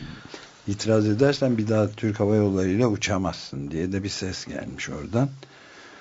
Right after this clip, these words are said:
Başbakan için attığı tweet nedeniyle Akşam Gazetesi'ndeki işine son verilen Sibel Oral'ın açıklamaları var.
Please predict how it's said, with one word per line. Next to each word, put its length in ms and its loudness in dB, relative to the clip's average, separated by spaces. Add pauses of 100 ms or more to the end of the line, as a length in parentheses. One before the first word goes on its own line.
(380)
Başbakan 560 2
için 320 0
attığı 440 0
tweet 360 -2
nedeniyle 540 2
Akşam 380 2
Gazetesi'ndeki 960 -2
işine 380 0
son 320 0
verilen 320 0
Sibel 420 -2
Oral'ın 440 -2
açıklamaları 800 2
var. 260 4